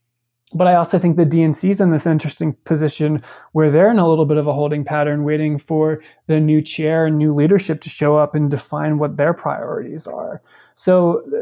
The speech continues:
uh, we really have not mimicked that pattern that Donald Trump initiated after he took office. I'm somewhat surprised because I think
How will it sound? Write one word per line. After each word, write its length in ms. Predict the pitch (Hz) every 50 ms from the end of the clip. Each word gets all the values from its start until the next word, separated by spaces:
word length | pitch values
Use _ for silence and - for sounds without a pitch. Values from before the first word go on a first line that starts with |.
| - - - -
uh, 60 | 185
we 240 | 190 160 165 170 165
really 320 | 160 170 202 233 269 220
have 320 | - - - 185 165 143 143
not 360 | 135 139 147 170 185 - -
mimicked 560 | 165 151 147 151 165 180 175 170 175 - -
that 260 | 151 147 139 - -
pattern 440 | - - - 127 147 170 180 185 190
that 160 | 165 160 160
Donald 320 | 160 160 151 151 147 147 143
Trump 320 | - - 151 147 151 147 -
initiated 800 | 156 147 143 143 139 - 165 156 165 165 170 185 190 196 190 180 175
after 340 | - 151 151 143 - - 160
he 120 | - 156
took 240 | 156 - 185 180 185
office. 580 | 175 180 190 185 196 220 220 226 214 - - - _ _ _ _ _ _ _ _ -
I'm 300 | 175 180 180 175 170 160
somewhat 520 | - - - 175 180 180 190 190 - -
surprised 1080 | - - - 165 143 - - - - 151 139 131 135 143 170 202 226 226 226 202 185 170
because 400 | 170 160 160 - - 165 151 156
I 100 | 156 147
think 300 | - - 170 165 156